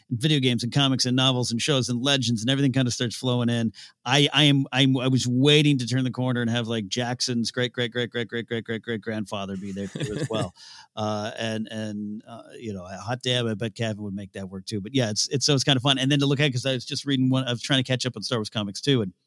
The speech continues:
Speaker 1: one of the, uh, one of the, one of the Hutts has kind of like a, a, he's, he comes in and out of, uh, he's, uh,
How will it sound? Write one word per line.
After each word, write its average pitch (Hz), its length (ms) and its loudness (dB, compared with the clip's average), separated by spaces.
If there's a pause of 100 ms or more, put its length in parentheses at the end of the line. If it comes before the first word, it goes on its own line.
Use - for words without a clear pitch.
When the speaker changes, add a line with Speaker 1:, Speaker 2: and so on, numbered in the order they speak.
(420)
Speaker 1:
one 127 160 0
of 113 120 -2
the, 110 300 -2
uh, 101 280 -6 (640)
one 143 120 2
of 123 60 0
the, 123 160 0
one 151 140 2
of 135 40 2
the 123 80 2
Hutts 151 280 4
has 123 140 0
kind 131 200 2
of 113 100 -4
like 117 200 -4
a, 101 420 -4
a, 110 260 -4
he's, 113 400 -6
he 117 260 -2
comes 131 300 0
in 131 120 2
and 127 100 0
out 123 180 0
of, 110 220 -4
uh, 117 60 -2
he's, 117 300 0
uh, 113 160 -4